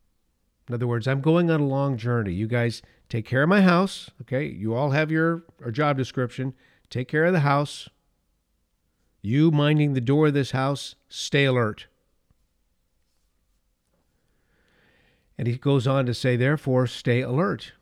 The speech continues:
He tells his followers who are listening to him, "Stay alert, for you do not know when the master of the house is coming, whether in the evening, at midnight, or,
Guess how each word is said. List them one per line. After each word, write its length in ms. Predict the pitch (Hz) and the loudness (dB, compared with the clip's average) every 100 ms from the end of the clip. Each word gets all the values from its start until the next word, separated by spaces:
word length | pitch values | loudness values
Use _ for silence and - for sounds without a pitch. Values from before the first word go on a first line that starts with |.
| _ - | _ -8
He 100 | 101 | -6
tells 320 | 123 113 113 | -4 -4 -6
his 120 | 120 | -8
followers 500 | - 135 131 131 117 | -4 -2 0 0 0
who 100 | 127 | 0
are 80 | 127 | 0
listening 380 | 135 - 120 101 | 0 -2 -6 -6
to 140 | 101 | -6
him, 120 | 92 | -8
"Stay 240 | - - 151 | -8 -6 -2
alert, 340 | 165 127 117 - _ _ | 0 0 -2 -10 _ _
for 260 | - - 135 | -10 0 2
you 240 | 127 165 | 4 4
do 220 | 147 147 139 | 4 2 2
not 500 | 131 135 139 151 - | 2 2 2 0 -2
know 440 | 151 151 139 131 | 0 2 4 4
when 260 | 120 120 117 | 2 2 0
the 80 | |
master 560 | 113 113 117 120 - 135 | 0 2 2 0 -2 -4
of 100 | 127 | -2
the 120 | 131 | 0
house 360 | 104 120 123 - | 0 0 -2 -4
is 140 | 120 | -8
coming, 440 | - 143 131 110 101 | -4 0 0 0 -2
whether 280 | 101 104 | -4 -2
in 60 | 101 | -4
the 180 | - 135 | -4 -2
evening, 380 | 139 135 147 117 | -2 0 -2 -2
at 80 | |
midnight, 580 | 104 120 131 135 135 143 | -2 -2 0 0 0 0
or, 180 | 117 | -2